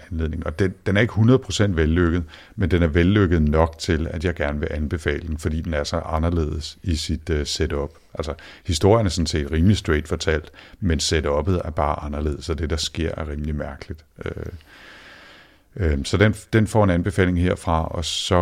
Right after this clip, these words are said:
øh, har jeg også læst en bog, der hedder All Our Wrong Todays af Elon, Elon Mostai. Og, øh, det er sådan en tidsrejsebog, eller en tidsrejsehistorie, men temmelig anderledes, end jeg tidligere har oplevet det.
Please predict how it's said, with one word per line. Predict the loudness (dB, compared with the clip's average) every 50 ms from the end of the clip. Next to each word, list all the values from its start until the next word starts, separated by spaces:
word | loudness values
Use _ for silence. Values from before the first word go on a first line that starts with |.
| 4 4 4
øh, | 4 2 2 2
har | 2
jeg | 2 2
også | 2 0 -2 -2 -2 0 0
læst | 0 2 0 0 -2 -4 -8 -8 -8
en | -6 -4 -4 -4 -2 -2
bog, | -2 -2 -2
der | -2
hedder | 0 0 0 0 0 0
All | 0 2 2 2 0 -2 -2 -4 -2 -2
Our | -2 -2
Wrong | -2 -2 -2 0 0 0 -2 -2
Todays | -2 -4 -4 -2 0 0 2 2 2 0 -2 -4 -8 -12 -16 _
af | -6 -4 -4 -4 -4 -4
Elon, | -4 -2 -2 -2 -2 -2 -4 -6 -8 -12 -8 -6
Elon | -4 -2 0 0 0
Mostai. | 0 0 -2 -2 -4 -4 -4 -4 -4 -4 -8 _ _ _ _ -20 -20 -20 -20 -20 -20 -20 -20 _ _ _ _ _ _ _ _
Og, | 2 4 4 6 4 4
øh, | 4 4
det | 4 4 4
er | 4
sådan | 4 2 0 0
en |
tidsrejsebog, | 0 0 0 0 0 2 2 2 2 2 2 -2 0 2 2 2 2 0 -4 -12 -20 -20 _ _ _ _ _ _ _ -4
eller | -4 -4 -4
en | -6 -8
tidsrejsehistorie, | -4 -4 -4 -4 -2 -2 0 0 0 0 0 0 0 0 2 2 0 0 0 0 -4 -6 -6 -8 -14 _ _ _ _ _ _ _ _ _
men | -2 0 2 4 4 4 2 2 0 -2 -8
temmelig | -6 -2 0 0 0 0 -2 -2
anderledes, | -2 0 0 2 2 0 0 -2 -2 -4 -6 -8 -10 -12 -16 -20 -20 _ _ _ _ _ _ _ _ -2
end | 0 0 2 2 0 0 -2 -2 0
jeg | -2 -2
tidligere | 0 0 0 0 2 2 0 0
har | 0 0
oplevet | -2 -2 -4 -4 -4 -4 -4 -6 -8
det. | -12